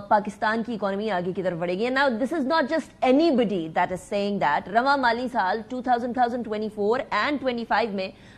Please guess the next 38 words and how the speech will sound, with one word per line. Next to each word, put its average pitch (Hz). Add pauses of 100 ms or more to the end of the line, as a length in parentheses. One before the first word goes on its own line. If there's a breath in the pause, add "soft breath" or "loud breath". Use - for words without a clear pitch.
(100)
पाकिस्तान 269
के 311
माशी 240
अशारिये 226
बेहतर 196
होंगे। 220
ये 294
अक्वा-, 233
अक़वाम 254
मुत्तहिदा, 175
यूएन 277
के 240
इकोनॉमिक 175
survey 175 (100)
से 180 (300 loud breath)
ये 175
बात 170
सामने 208
आई 233
है। 214 (260 loud breath)
अगले 269
माली 285
साल 262
में 262
हकीकी 294
शरह 262
नमू 226
जो 240
होगी 220
वो 269
दो 226
फीसद 262
से 254
जायद 185
उसके -
अंदर 196
इजाफा 180
होगा। 240